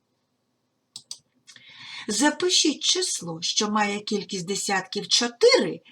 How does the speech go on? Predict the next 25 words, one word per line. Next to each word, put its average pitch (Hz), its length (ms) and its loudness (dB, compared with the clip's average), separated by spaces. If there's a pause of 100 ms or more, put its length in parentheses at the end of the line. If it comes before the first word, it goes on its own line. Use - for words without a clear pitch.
(340)
а 214 140 8
кількість 214 580 -2
одиниць 185 840 -4
удвічі 202 680 0
менша, 196 680 0
тобто 185 480 -6 (240)
чотири 202 500 0
десятки, 170 840 -2
а 196 160 0
одиниць 185 580 -4 (440)
Чотири 175 480 -4
поділити 220 520 -8
на 359 140 -10
два. 381 240 -8 (120)
Запиши 247 460 -8
це - 160 -12
число. - 480 -8 (3500)
Яке 220 520 2
число 392 420 4
є 403 140 6
попереднім 262 920 0
до 185 120 -4
числа 185 400 0
сорок 190 340 -4
дев'ять? 196 720 -4